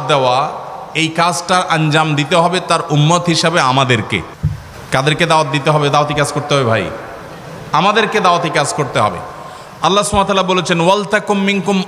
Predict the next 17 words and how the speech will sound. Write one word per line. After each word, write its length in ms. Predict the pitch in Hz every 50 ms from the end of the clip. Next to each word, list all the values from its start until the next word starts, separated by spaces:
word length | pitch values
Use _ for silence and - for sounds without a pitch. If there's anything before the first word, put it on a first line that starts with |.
| -
উম্মাহ", 400 | - 214 226 233 226 226 220 160 - - - - - -
তোমাদের 340 | 185 180 196 208 208 220 214
মধ্যে 580 | 208 208 196 175 160 185 214 214 226 233 247 - - - - - - -
কিছু 280 | 208 208 - - 233
লোক 340 | 220 220 220 240 233 - -
থাকা 260 | - 208 208 214 220
উচিত, 400 | 214 202 202 196 - 220 208 180 - - - - - - - - -
একটা 340 | 165 175 170 - - 208 208
শ্রেণীর 460 | 185 - - - 208 208 220 226 220
মানুষ 360 | 208 196 190 196 214 214 180 -
থাকা 320 | - 180 196 185 - 196
উচিত, 360 | 190 190 190 165 - 208 196 - -
থাকতে 320 | - 180 175 - - 214
হবে, 440 | 190 170 185 185 208 233 247 269 294 - - - - - - - - -
"ইয়াদউনা 600 | - 165 202 190 185 196 175 220 233 233 220 214 208 185
ইলাল 240 | 202 202 208 202 196
খায়র", 420 | 196 - 208 233 233 226 202 160